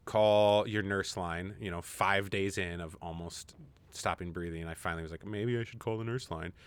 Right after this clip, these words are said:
Uh, "What are your symptoms, sir?" "I'm coughing up blood." She says,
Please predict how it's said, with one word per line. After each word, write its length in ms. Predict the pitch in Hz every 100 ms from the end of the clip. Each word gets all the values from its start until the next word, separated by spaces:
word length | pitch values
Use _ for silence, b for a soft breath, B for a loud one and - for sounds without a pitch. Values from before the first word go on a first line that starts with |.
| b b b b -
Uh, 320 | 80 82 82
"What 160 | - 117
are 20 |
your 80 | 107
symptoms, 380 | 165 147 143 123
sir?" 320 | 135 127 123
"I'm 100 | 120
coughing 300 | 123 120 127 113
up 100 | 92
blood." 340 | 104 101 101
She 120 | -
says, 240 | - 101